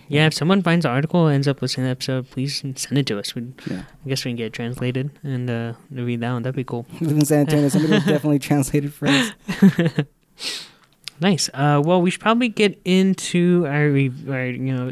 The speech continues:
Speaker 1: official review of the book, what we thought about it.
Speaker 2: Yeah.
Speaker 1: And I, I got a lot to say, man.
Speaker 2: Kick
Speaker 1: So,
Speaker 2: us off.
Speaker 1: man,
Speaker 2: Kick it off, man.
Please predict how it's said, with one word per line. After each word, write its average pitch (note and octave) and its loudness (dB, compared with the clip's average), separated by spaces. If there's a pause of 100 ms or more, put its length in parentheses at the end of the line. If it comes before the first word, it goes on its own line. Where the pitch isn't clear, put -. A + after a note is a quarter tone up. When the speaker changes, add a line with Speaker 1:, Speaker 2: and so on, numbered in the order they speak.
Speaker 1:
official C#3+ -4
review C3 2
of C3+ 4
the B2+ 0
book, C3 -2
what B2+ 0
we B2+ 2
thought B2 4
about A#2+ 4
it. A#2+ 0 (420)
Speaker 2:
Yeah. C#3 2
Speaker 1:
And C#3+ 2
I, C3+ -4 (120)
I D3+ 0
got E3+ 2
a - 4
lot C#3+ 2
to C3 -6
say, D3 2
man. B2 2
Speaker 2:
Kick - -12 (180)
Speaker 1:
So, D#3 2
Speaker 2:
us D3+ 0
off. D#3 -2
Speaker 1:
man, D3+ 4
Speaker 2:
Kick C3+ 2
it C#3+ 2
off, G3+ 2
man. F#3+ -2